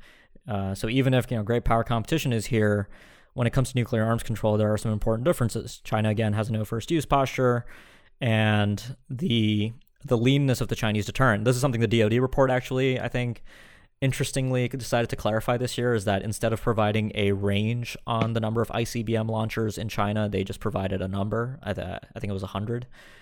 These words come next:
Uh, you know, just to point out the fact that China has far fewer missiles capable of reaching the United States than Russia does. So trilateral arms control is just not going to go anywhere. But right now, politically, it seems to be a,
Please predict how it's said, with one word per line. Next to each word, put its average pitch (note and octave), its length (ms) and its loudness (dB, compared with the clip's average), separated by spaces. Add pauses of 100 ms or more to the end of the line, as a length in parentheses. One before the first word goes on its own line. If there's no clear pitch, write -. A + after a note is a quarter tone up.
(340)
Uh, G2+ 200 0
you A#2 80 -2
know, A#2 60 0
just A2 120 -2
to - 80 -2
point A#2+ 220 2
out G#2 220 2
the G2 60 -10
fact G2+ 220 0
that G2+ 140 -2
China G#2 340 -2
has G2+ 320 -4
far G2+ 360 -2
fewer G2+ 500 -4 (240)
missiles G#2+ 340 -6
capable G#2 360 -4
of G2+ 100 -8
reaching G2+ 240 -8
the G2+ 80 -6
United G2 240 -6
States - 320 -8
than F#2+ 140 -6
Russia C3 280 0
does. - 340 -10 (480)
So A#2 440 6
trilateral E3+ 500 6
arms C3 180 4
control A2 280 0
is G2+ 60 -4
just - 140 -8
not G#2+ 160 -2
going G2+ 120 -4
to F#2+ 60 -4
go G2 140 -2
anywhere. G2 340 -8 (100)
But A#2+ 200 4
right C#3+ 200 4
now, C#3+ 180 4
politically, C#3 540 2
it G#2 80 -2
seems G#2 180 -4
to - 80 -12
be G2+ 160 0
a, G2 180 -4